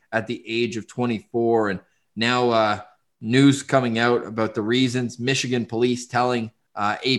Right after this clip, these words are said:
P, Associated Press, and The Athletic as well,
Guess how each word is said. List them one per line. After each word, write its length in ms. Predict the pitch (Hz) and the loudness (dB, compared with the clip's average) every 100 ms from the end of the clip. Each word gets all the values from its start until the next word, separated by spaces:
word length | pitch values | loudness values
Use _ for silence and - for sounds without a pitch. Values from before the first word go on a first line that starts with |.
| - | -2
P, 180 | 127 | -2
Associated 640 | 110 - 127 123 120 110 - | -2 -2 -4 0 0 0 -2
Press, 320 | 117 110 - | -4 -4 -6
and 100 | 107 | -4
The 120 | 123 | -2
Athletic 480 | 123 123 120 110 110 | -2 0 -2 0 -4
as 100 | 98 | -4
well, 400 | 110 117 107 | 0 2 2